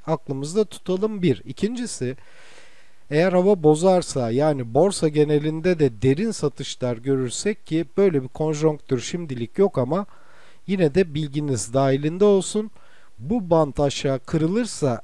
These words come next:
eğer artık kısa vade, orta vade için hatta Ereğli'de yükseliş ümitlerinizi rafa kaldırın derim. Otuz altı on iki,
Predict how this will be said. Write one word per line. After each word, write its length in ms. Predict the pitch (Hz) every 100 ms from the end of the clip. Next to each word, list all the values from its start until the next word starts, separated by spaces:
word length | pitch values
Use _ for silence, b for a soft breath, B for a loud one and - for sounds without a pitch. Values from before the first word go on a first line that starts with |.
| -
eğer 520 | 165 165 185 202 - - - 92 -
artık 460 | 160 131 - 165 - - - - -
kısa 440 | - - 196 160
vade, 440 | 127 120 117 151 143
orta 420 | 135 135 - 208
vade 320 | 170 139 127
için 260 | 117 - 113
hatta 520 | 147 190 - 139 170 B B B B B
Ereğli'de 440 | 143 170 139 110
yükseliş 760 | 113 139 160 - 175 185 180 -
ümitlerinizi 1000 | 160 156 147 143 135 135 143 160 208 185
rafa 240 | 156 156
kaldırın 720 | - 127 123 123 165 196 170
derim. 320 | 156 147 127
Otuz 300 | 151 - 147
altı 540 | 151 151 156 - 190 156
on 240 | 175 175
iki, 500 | 143 - - 180 190